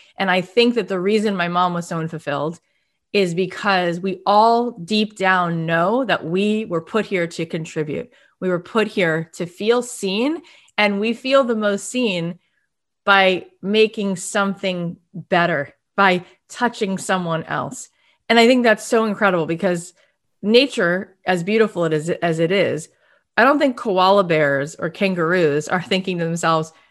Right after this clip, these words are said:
"Gosh, I really want to impact the world." But every time I've ever spent a substantial amount of time with any human being, there's a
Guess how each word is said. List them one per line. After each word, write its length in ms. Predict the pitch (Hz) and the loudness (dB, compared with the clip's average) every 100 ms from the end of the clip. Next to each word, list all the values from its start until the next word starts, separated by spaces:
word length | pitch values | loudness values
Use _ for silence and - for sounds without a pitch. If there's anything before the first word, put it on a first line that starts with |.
| _ _ | _ _
"Gosh, 260 | 196 196 202 | 2 2 2
I 60 | |
really 340 | 175 175 202 208 | 0 4 4 4
want 200 | 170 170 | 4 0
to 120 | - | 0
impact 400 | 185 180 170 - | -2 0 0 0
the 80 | 151 | -6
world." 500 | 147 208 147 - - _ _ _ _ _ _ | 0 2 2 -2 -12 _ _ _ _ _ _
But 220 | 190 185 - | 0 2 4
every 380 | 233 233 277 | 4 2 -2
time 380 | 277 - 240 214 | -4 0 2 2
I've 120 | 180 170 | 0 0
ever 260 | 185 196 | 0 0
spent 420 | 208 - 175 151 - _ _ _ _ _ _ _ | -4 -2 -2 -2 -8 _ _ _ _ _ _ _
a 60 | 185 | -8
substantial 640 | 170 185 - 214 208 240 214 | -4 -6 2 4 4 2 2
amount 240 | 196 190 | 2 2
of 60 | 180 | 0
time 260 | 196 175 | -2 0
with 140 | 160 165 | -2 -2
any 300 | 190 208 226 | 0 2 0
human 340 | 226 196 190 | 0 -2 -2
being, 440 | 180 175 135 143 - _ _ _ _ _ _ _ _ 190 | -2 -4 -4 -6 -10 _ _ _ _ _ _ _ _ -2
there's 280 | 190 185 | 0 2
a 300 | 180 170 160 | 2 0 -2